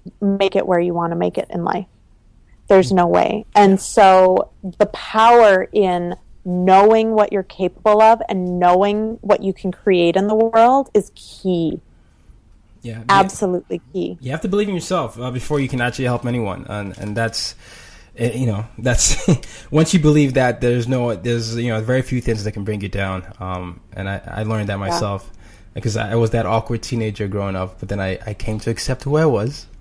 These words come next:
Speaker 2: all my corniness and all. And, uh, <laughs>
Speaker 1: <laughs>
Speaker 2: and, you know, it's, it's been easier.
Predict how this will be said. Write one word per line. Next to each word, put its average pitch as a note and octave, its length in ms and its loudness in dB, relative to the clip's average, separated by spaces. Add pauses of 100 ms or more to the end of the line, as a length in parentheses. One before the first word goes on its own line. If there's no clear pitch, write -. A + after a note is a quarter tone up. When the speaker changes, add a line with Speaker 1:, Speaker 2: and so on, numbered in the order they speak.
(140)
Speaker 2:
all A#2 160 4
my B2 160 2
corniness B2+ 580 0
and C#3+ 80 -2
all. F2 260 -8 (440)
And, A#2+ 240 4
uh, A2+ 60 2
<laughs> - 0 -
Speaker 1:
<laughs> A#3 1080 6
Speaker 2:
and, C3 100 2
you C3 80 2
know, B2 140 0
it's, A2+ 260 -2
it's A#2+ 240 -4
been C3+ 160 2
easier. A2+ 380 0